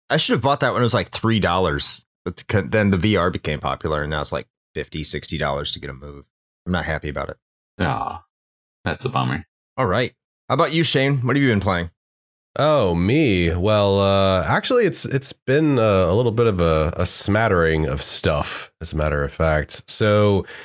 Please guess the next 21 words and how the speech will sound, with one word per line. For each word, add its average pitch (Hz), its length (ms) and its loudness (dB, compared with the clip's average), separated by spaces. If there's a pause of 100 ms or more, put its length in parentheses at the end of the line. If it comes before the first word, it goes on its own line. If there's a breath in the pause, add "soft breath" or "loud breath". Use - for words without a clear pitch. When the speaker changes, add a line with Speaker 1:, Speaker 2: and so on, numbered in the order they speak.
(540 loud breath)
Speaker 3:
the 101 680 4
very 135 540 2
first - 720 0
ladder 110 340 2
season 107 540 2
for 95 280 2
Diablo 95 380 4
two 92 280 0
Resurrected 90 600 2
is 87 100 0
currently 87 440 2
underway. 85 720 0 (100)
So, 69 640 -2
I 73 680 0
rolled 80 240 0
up 78 140 -2
a 80 40 -2
new 78 160 0
character 78 540 -2
for 85 180 -2
that. 82 360 2